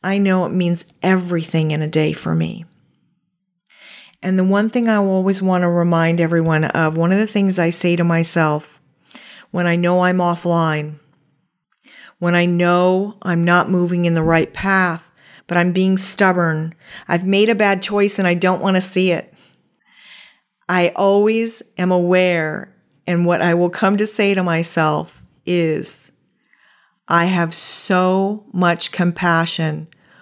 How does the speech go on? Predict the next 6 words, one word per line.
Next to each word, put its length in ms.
for 360
what 540
I'm 220
putting 500
myself 720
through." 540